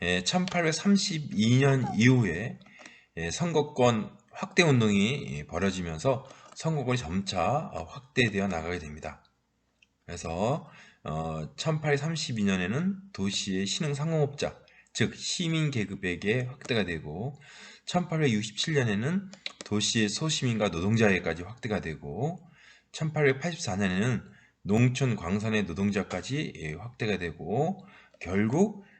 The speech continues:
어, 이 천구백이십팔 년에는 이십일 세 이상의 남녀에게까지, 예, 이 선거권이 확대가 되게 됩니다.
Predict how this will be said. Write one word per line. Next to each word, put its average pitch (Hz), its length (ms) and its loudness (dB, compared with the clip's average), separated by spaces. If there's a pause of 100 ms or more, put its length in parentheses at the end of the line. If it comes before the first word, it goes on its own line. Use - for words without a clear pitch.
(140)
어, 78 560 -6
이 78 180 -10
천구백이십팔 135 1160 0
년에는 98 840 -2
이십일 110 400 0
세 101 160 -4
이상의 95 560 -2 (340)
남녀에게까지, 90 1080 0 (1400)
예, 73 480 -8 (100)
이 80 200 -8
선거권이 127 640 -2
확대가 127 760 0
되게 95 200 -8
됩니다. 71 440 -10